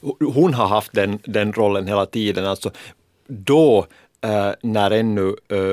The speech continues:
regeringen förhandlade om varje enskild, eh, coronaåtgärd så var det ju alltid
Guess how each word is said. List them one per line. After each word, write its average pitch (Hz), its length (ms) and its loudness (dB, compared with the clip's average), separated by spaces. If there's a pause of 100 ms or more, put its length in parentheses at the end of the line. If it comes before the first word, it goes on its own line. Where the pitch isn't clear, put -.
(140)
regeringen 110 760 0
förhandlade 90 640 -8 (140)
om 95 460 -6
varje 92 460 0
enskild, 92 400 -8
eh, - 60 -6 (360)
coronaåtgärd 92 1300 -4
så - 140 -8
var 98 140 -2
det 92 60 -6
ju 90 180 -6
alltid 90 380 -6